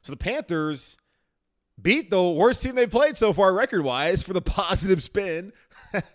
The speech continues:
It's a long way to go. I think New Orleans will be fine. They gotta get Jameis to stay healthy. He still threw for three hundred fifty-three yards on Sunday despite having those two broken bones in his back and a banged up ankle. Like,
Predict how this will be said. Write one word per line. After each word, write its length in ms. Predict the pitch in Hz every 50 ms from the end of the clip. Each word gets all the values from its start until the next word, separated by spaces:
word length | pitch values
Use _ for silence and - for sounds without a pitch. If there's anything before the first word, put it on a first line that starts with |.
| _ - - - - - -
It's 160 | - 160 160 -
a 60 | 196
long 280 | 185 185 185 190 196
way 120 | 190 190 190
to 100 | 196 190
go. 340 | 127 160 151 147 156 160 -
I 80 | - 147
think 180 | - 180 190 175
New 80 | 175
Orleans 320 | 170 165 160 170 170 151 156
will 80 | 165
be 80 | 156 147
fine. 560 | 131 - 175 196 190 156 139 143 156 170 165 _ _ _ _
They 80 | _ 120
gotta 160 | 135 156 156
get 160 | 156 156 147
Jameis 260 | 107 123 147 147 165 175
to 60 | 160
stay 260 | - - - 139 123
healthy. 340 | 117 143 175 175 170 117 110
He 140 | 110 165 170
still 320 | - - 151 156 147 139
threw 280 | - _ 127 147 165 143
for 100 | - 113
three 200 | - - 147 147
hundred 200 | 139 139 127 -
fifty-three 340 | 147 - - - 131 139
yards 320 | 131 110 117 147 156 143 117
on 120 | 117 113
Sunday 260 | 101 120 120 117 117
despite 560 | 101 101 - - _ - 113 135 127 117 107 - _ _ _ _ _ _ _
having 400 | _ - 139 143 151 151 143 135
those 200 | 127 123 120 -
two 180 | - - 135 127
broken 360 | 117 127 127 120 - 123 117
bones 360 | 113 117 117 113 117 113 - _
in 140 | 117 123 120
his 120 | 120 104
back 420 | - - 107 95 85 85 92 - 120
and 140 | 117 113
a 40 | 117 113
banged 300 | 92 113 120 127 127 123
up 180 | 117 - - -
ankle. 420 | 117 143 139 - - 71 65 64 67
Like, 160 | 82 78 _